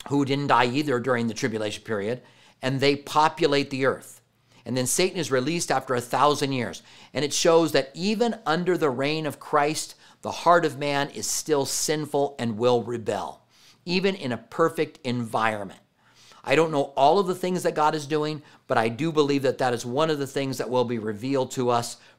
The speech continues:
particularly, that people are still rebellious,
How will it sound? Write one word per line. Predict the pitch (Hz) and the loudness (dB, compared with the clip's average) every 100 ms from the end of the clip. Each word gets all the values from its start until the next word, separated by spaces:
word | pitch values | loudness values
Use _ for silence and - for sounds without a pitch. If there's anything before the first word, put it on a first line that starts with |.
| _ | _
particularly, | - 139 - - 123 101 82 73 - _ _ _ _ - | -2 0 0 -2 -2 -4 -6 -14 -20 _ _ _ _ -4
that | 135 131 120 - _ _ _ _ _ _ _ _ _ _ _ _ _ _ _ _ _ _ - | 4 4 4 -6 _ _ _ _ _ _ _ _ _ _ _ _ _ _ _ _ _ _ -4
people | 175 165 | 0 4
are | 131 | 4
still | - - 185 | 2 0 0
rebellious, | 120 101 117 175 135 - - | 0 0 2 2 0 -8 -12